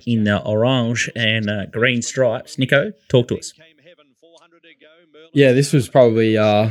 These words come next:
Speaker 2: one on the day of the yard. I might have got slightly wrong. I think she may have just needed the run here on this day. She looms up to him very strongly down there in the orange silks, and I thought, "Well, here she's gonna go straight past Life Lessons," and then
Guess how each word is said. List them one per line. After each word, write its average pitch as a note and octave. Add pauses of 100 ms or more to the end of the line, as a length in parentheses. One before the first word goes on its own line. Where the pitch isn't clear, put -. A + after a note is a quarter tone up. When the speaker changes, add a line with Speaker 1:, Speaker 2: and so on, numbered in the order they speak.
Speaker 2:
one A#2
on A2
the G#2
day G#2
of G#2
the G#2
yard. G#2
I -
might G#2
have F#2
got -
slightly G2+
wrong. G#2
I F#2+
think C#3
she -
may G2+
have F#2
just G2+
needed G2
the F2
run F#2+
here G2+
on F#2
this F#2+
day. G#2
She -
looms B2+
up A2
to A#2
him G#2
very G#2
strongly G#2
down G2
there F#2+
in F#2+
the G2
orange F#2
silks, G2
and G2+
I -
thought, A2
"Well, F2
here G#2
she's F#2+
gonna F#2
go E2+
straight -
past G2+
Life F#2+
Lessons," G2
and G2
then G2+